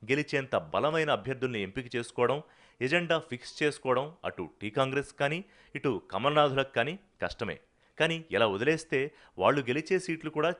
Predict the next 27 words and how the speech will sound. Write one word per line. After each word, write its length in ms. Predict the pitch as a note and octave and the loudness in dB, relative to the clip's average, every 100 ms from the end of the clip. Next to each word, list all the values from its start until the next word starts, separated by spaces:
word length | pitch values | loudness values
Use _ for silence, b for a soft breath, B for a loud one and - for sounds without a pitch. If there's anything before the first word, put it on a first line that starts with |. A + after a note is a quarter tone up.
| - | -2
చేజేతులా 460 | C#3 D3+ D3 D3 | -2 -2 0 0
ఓడిపోయే 480 | C3 B2+ C3 C3 B2+ | 2 0 0 0 0
ప్రమాదం 420 | B2+ A2+ B2+ A#2 | 0 0 0 -2
ఉంది. 240 | G2+ D#2 C#2+ _ _ _ - | -6 -8 -12 _ _ _ -6
అయితే 300 | G2 G#2+ A#2 - - C3+ | -4 -2 -6 -8 -8 -4
ఈ 80 | |
నెల 180 | B2 A2 | 0 2
రోజుల్లో 380 | D#3+ F3+ E3 D#3+ | 2 2 2 0
కాస్తంత 540 | D3+ C#3+ C3+ - D3 D3 | 0 -2 -2 -2 -4 -4
కృషి 400 | - B2+ - C3 | -4 -8 -2 -2
చేస్తే 400 | - A2 C3+ - | 0 -4 -6 -6
ఇటు 260 | F#2+ F#2+ D#2+ - | -8 -6 -8 -6
టీ 80 | A2+ | -2
కాంగ్రెస్ 440 | C#3 C3+ D#3+ E3+ _ - - | -2 -2 -4 -8 _ -14 -10
అటు 160 | G#2 | -6
బీజేపీ 580 | G#2 G#2+ C#3 D3 C3+ C3 - _ - | -6 -4 0 -2 -2 -6 -8 _ -6
రెండూ 300 | A#2 E3 E3+ | -4 0 -2
పుంజుకుని 640 | D#3+ A#2 C#3 D3+ A2+ E2 - G#2+ | -2 -6 -6 -4 -4 -4 -6 -6
తమ 120 | G#2+ | -6
సత్తా 380 | - - D3 C#3+ | -4 -2 0 2
చాటే 180 | C#3+ C#3 | 0 4
అవకాశాలు 680 | A2 A2+ C3 B2 A#2 A#2 C#3+ _ D#2 | 4 4 0 0 2 0 -4 _ -4
లేకపోలేదు. 640 | F#2+ - A#2 G2+ E2+ D#2 _ _ _ - - | -2 -2 0 0 0 -6 _ _ _ -10 -2
కానీ 200 | A2 A#2+ | 0 -2
ముందున్న 480 | G#2 C3 D3 C#3+ C3 | -6 -6 -4 -2 -2
సమయం 500 | - A2 C#3 C3+ A#2 | -2 -2 -2 0 2
మాత్రమే 480 | C#3 - C#3 B2 | 0 0 -2 -2